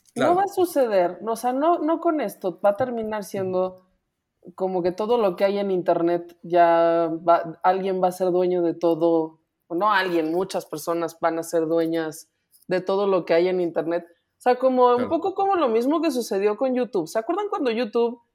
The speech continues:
Speaker 1: era simplemente, este,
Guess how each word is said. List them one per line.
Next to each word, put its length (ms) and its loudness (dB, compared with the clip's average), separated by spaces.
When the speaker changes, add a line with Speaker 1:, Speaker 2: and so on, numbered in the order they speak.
Speaker 1:
era 300 4
simplemente, 1300 2
este, 720 2